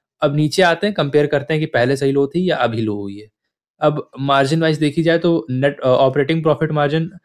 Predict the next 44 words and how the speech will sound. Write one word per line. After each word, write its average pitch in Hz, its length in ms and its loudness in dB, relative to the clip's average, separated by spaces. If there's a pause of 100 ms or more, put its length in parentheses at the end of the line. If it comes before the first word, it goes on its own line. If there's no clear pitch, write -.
(260)
हमेशा 127 280 0
से 156 160 2
जैसी 143 320 0
है 165 100 4
वैसे 135 280 0
ही 139 60 -4
मेंटेन 135 320 -2
है। 180 80 -8 (280)
फिलहाल 170 260 4
इधर 160 180 2
भी 160 140 2
देखेंगे 143 420 0
ट्रेलिंग 143 400 0
ट्वेल्व 131 200 0
मंथ 120 220 -2
में 208 80 -4 (380)
थोड़ा 175 160 4
सा 160 120 0
ज़्यादा 117 220 4
कम 120 180 -2
हुई 123 200 0
है, - 160 -2
इतनी 151 260 -2
कम 143 180 -4
कभी 120 240 2
नहीं 110 180 -2
थी, - 200 -14 (360)
लेकिन 160 240 0
बहुत 143 160 4
ज़्यादा 147 200 2
डिफरेंस 135 440 -4
नहीं 139 80 -2
है, 143 40 -2
तो 143 100 -4
इसको 139 180 0
पॉइंट 120 340 -2
आउट 123 200 0
करने 120 200 -4
का 123 60 -4
बहुत 110 200 -2
ज़्यादा 110 160 -2
मतलब 110 340 -8
नहीं 110 200 -12
है। 110 60 -20